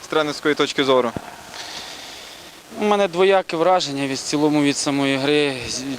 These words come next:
Speaker 2: дійсно, с-, гра забудеться, лишиться результат, але є що розбирати. Кількість помилок неймовірно велика. Перший тайм, не, не скажу, що повністю провальний.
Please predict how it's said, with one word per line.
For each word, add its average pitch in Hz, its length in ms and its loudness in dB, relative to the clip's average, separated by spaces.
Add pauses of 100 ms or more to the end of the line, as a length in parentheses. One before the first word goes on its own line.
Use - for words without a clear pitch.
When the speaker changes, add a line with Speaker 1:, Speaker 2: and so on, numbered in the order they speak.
(320)
Speaker 2:
дійсно, 143 420 2
с-, - 640 -8
гра 139 160 4
забудеться, 143 580 2
лишиться 147 420 2
результат, 147 640 2
але 135 280 2
є 143 200 4
що 147 180 2
розбирати. 139 720 2 (120)
Кількість 143 440 -2
помилок 139 460 2 (840)
неймовірно 156 680 2
велика. 151 400 2
Перший 151 440 0
тайм, 143 480 0 (340)
не, 147 160 0
не 151 120 -2
скажу, 156 320 0
що - 140 -2
повністю 170 480 2
провальний. 135 500 2